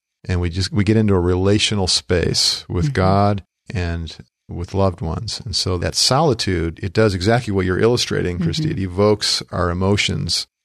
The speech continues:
Speaker 1: and our longings and our unmet needs and our hurts and our stresses and so forth. And then the other thing that we need is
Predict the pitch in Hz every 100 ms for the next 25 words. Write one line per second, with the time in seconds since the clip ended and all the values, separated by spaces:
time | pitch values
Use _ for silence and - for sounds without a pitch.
0 | - 95 90 90 92 95 101 90 82 87
1 | - - 98 90 87 98 90 - 92 90
2 | 85 127 - - - 87 85 82 - 87
3 | 101 95 - 92 87 - 90 - 87 85
4 | - - - 80 82 _ _ _ 101 113
5 | 113 170 190 110 95 87 92 87 85 85
6 | 85 - 90 85